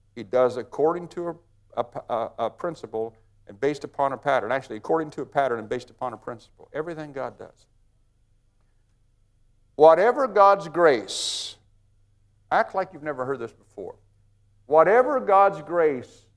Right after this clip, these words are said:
has made available, faith must obtain.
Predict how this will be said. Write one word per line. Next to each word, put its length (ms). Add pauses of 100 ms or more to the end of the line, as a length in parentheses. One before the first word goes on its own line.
(340)
has 420
made 380 (200)
available, 640 (1120)
faith 420 (500)
must 440
obtain. 480